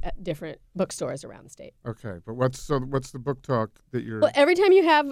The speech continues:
Speaker 1: you know, like, a, you do a book tour, you know, authors
Speaker 2: Right.
Speaker 1: do book tours.
Speaker 2: Right.
Speaker 1: It's basically you go to a book to-, you go to a bookstore, you talk about the book, you get people excited to buy it.
Speaker 2: Yeah, when's the Today Show? That's always been my exposure.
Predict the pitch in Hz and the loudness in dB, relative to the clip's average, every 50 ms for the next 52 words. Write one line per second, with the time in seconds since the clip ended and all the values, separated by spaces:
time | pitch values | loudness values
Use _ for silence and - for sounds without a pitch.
0 | - - 254 254 233 220 226 226 220 220 208 226 190 196 247 214 247 240 190 165 | -6 -4 -2 0 0 0 0 0 -2 -4 -4 -8 -10 -10 -6 -2 0 0 2 2
1 | 226 240 - - - 320 330 330 349 381 392 381 339 285 - - 202 - 254 254 | 0 -2 -4 -2 2 4 4 6 4 4 2 0 -2 -2 -2 -2 -2 2 2 2
2 | 240 - - 247 175 196 226 - - 320 330 330 349 392 - - - - 113 104 | 2 2 0 -2 0 -2 -2 0 0 2 2 2 2 0 -4 -8 -10 -10 -8 -6
3 | 98 101 - 370 - - _ _ - 208 226 220 - - 220 202 185 202 220 254 | -4 -4 -4 -4 -4 -8 _ _ 0 0 0 0 0 0 0 2 2 2 2 2
4 | 214 247 240 - - - - 202 208 208 233 262 262 233 214 254 - - - 277 | 2 0 -2 -4 -8 -8 -8 -6 -2 2 4 4 4 4 2 0 -2 -2 0 2
5 | 247 240 233 233 226 220 190 175 - 214 202 202 - 240 202 196 - - 185 165 | 4 4 4 4 2 0 -2 -2 0 0 2 2 2 2 0 0 0 -2 -2 0
6 | 180 175 175 170 175 170 - _ _ - 180 175 175 175 - - 208 185 - 175 | 0 2 2 0 0 -2 -6 _ _ -10 -6 -6 -6 -6 -6 -6 -6 -6 -4 -6
7 | 156 - - 170 156 156 156 151 - - - - - _ _ - 165 165 147 123 | -10 -10 -10 -12 -10 -12 -14 -14 -12 -12 -12 -12 -14 _ _ -12 -12 -10 -6 -2
8 | 127 147 156 - - 165 - - 170 156 160 160 160 160 - 135 101 92 104 120 | 0 0 0 0 0 -4 -2 0 2 2 4 2 2 0 -2 -6 -6 -4 -4 -4
9 | 127 127 - 156 143 139 127 135 135 117 117 117 113 113 104 - - - 117 101 | -4 -2 0 0 2 2 0 -2 -6 -8 -6 -6 -6 -8 -8 -10 -8 -6 -4 -4
10 | 95 90 92 | -4 -6 -10